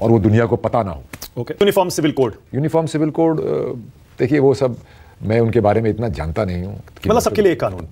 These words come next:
Speaker 1: सबके लिए कानून। सावरकर भी यही कहते
Speaker 2: अब
Speaker 1: थे।
Speaker 2: मैं वही, इसीलिए मैंने पूछा।
Speaker 1: सावरकर जी यही कहते थे कि कांग्रेस की डिमांड है कि मुस्लिमों को ज़्यादा वो कुछ दे रहे हैं, ज़्यादा सीटें दे रहे हैं। उनको ये लगता था कि एक मुस्लिम वोट तीन हिंदू वोट के बराबर होगी, ऐसा कैसे हो सकता है? वो यही चाहते थे, और हिंदू महासभा भी यही चाहती थी कि सब equal हों,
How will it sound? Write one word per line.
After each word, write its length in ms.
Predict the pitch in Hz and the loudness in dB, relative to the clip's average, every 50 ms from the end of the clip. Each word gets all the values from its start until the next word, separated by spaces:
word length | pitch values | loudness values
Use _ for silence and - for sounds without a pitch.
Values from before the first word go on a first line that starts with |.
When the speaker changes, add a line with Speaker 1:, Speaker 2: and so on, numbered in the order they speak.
| - - | -10 -6
Speaker 1:
सबके 200 | 151 156 - 185 | -6 -2 0 2
लिए 100 | 180 175 | 2 2
कानून। 200 | 151 147 143 127 | 2 0 -2 0
सावरकर 280 | 120 120 135 175 220 220 | 2 2 2 4 2 2
भी 140 | 208 220 196 | 0 2 0
यही 100 | 175 160 | 0 0
कहते 160 | 127 - 165 | 0 -2 -2
Speaker 2:
अब 60 | - | 0
Speaker 1:
थे। 40 | - | 0
Speaker 2:
मैं 100 | 214 214 | 2 2
वही, 100 | 233 220 | 2 0
इसीलिए 200 | - - 208 190 | 0 -2 -2 -2
मैंने 120 | 160 131 | -2 -4
पूछा। 160 | 95 101 - | -6 -6 -4
Speaker 1:
सावरकर 260 | 101 113 151 160 202 196 | -2 0 0 2 2 0
जी 80 | 190 | 2
यही 220 | 190 165 151 180 175 | 2 0 0 0 2
कहते 300 | 147 117 98 - 95 80 | 0 0 0 -2 -4 -4
थे 240 | - 131 165 185 | -4 -4 -4 -4
कि 340 | 175 - - - - - 139 | -6 -8 -20 -16 -4 -4 -2
कांग्रेस 420 | 131 127 120 127 143 170 170 - - | 0 0 0 2 2 0 0 -2 -2
की 100 | - 143 | -2 0
डिमांड 380 | 117 110 110 113 117 120 113 | 0 0 0 0 -2 -2 -2
है 320 | 101 113 131 160 175 170 147 | -2 -2 -2 -2 -2 -4 -6
कि 280 | 117 - - - - | -10 -14 -12 -8 -6
मुस्लिमों 440 | 104 98 95 - - 120 123 131 131 | -4 -4 -4 -4 0 0 0 0 0
को 120 | - 120 | 0 -2
ज़्यादा 220 | 101 98 104 110 120 | -2 0 2 2 2
वो 440 | 113 - - - 104 98 87 85 - - - - - - - - - - - - - | 0 0 -4 -6 -6 -6 -6 -6 -10 -14 -20 -20 -20 -18 -18 -16 -16 -16 -18 -16 -6
कुछ 200 | - 107 - - | -4 -4 -4 0
दे 120 | 90 95 98 | 2 2 2
रहे 100 | 101 101 | 2 2
हैं, 100 | 104 95 | 2 2
ज़्यादा 220 | 98 98 95 101 | 0 2 2 0
सीटें 320 | 95 - 104 95 - 113 101 | 0 0 -4 0 0 2 2
दे 120 | 98 98 | 4 2
रहे 120 | 92 98 | 2 0
हैं। 200 | 95 95 95 98 - - - - - | -2 -4 -8 -8 -12 -18 -20 -10 -6
उनको 180 | 107 101 - | -4 0 2
ये 60 | 123 113 | 4 4
लगता 240 | 107 98 - 117 | 2 2 2 0
था 100 | 113 117 | 0 0
कि 220 | 107 107 120 117 - | -2 -2 -2 -4 0
एक 180 | 113 120 117 120 | 0 0 0 0
मुस्लिम 260 | 117 107 - 120 117 | -6 -4 -4 -2 0
वोट 200 | 113 120 113 117 | 0 0 0 0
तीन 120 | 123 120 | -2 -2
हिंदू 200 | 110 110 113 120 | -2 0 0 0
वोट 180 | 113 117 113 - | 0 0 0 -2
के 80 | - 107 | -2 -2
बराबर 280 | 107 104 107 107 117 | -2 -2 0 0 0
होगी, 240 | 107 107 110 117 107 | -2 -2 -2 -2 -4
ऐसा 140 | 98 - 110 | -4 -4 -4
कैसे 240 | 107 120 117 - 123 | -4 -4 -4 -4 -4
हो 80 | 98 | -4
सकता 260 | 82 87 78 - - | -4 -8 -10 -10 -12
है? 80 | - - - - - - - - - - | -14 -14 -16 -20 -20 -20 -20 -14 -4 0
वो 80 | 120 | 2
यही 160 | 117 120 185 | 4 4 4
चाहते 300 | 185 156 127 113 - 110 | 4 2 2 2 2 0
थे, 200 | 85 98 107 135 | 0 0 -2 -2
और 320 | 151 - - - - - 95 | -2 -4 -10 -12 -6 -2 -2
हिंदू 200 | 104 113 139 156 | 0 2 2 2
महासभा 300 | 143 143 131 - 123 120 | 2 0 2 2 2 2
भी 120 | 113 107 | 2 2
यही 100 | 101 95 | 0 0
चाहती 240 | - 98 82 - 104 | -2 -4 -6 -6 -6
थी 140 | 104 123 127 | -6 -6 -6
कि 100 | 151 135 | -6 -8
सब 320 | - - - 170 165 135 - | -6 -2 0 0 0 0 -2
equal 300 | 110 - - - 98 92 | -4 -6 -4 -4 -4 -4
हों, 200 | 80 98 123 151 | -2 -6 -6 -8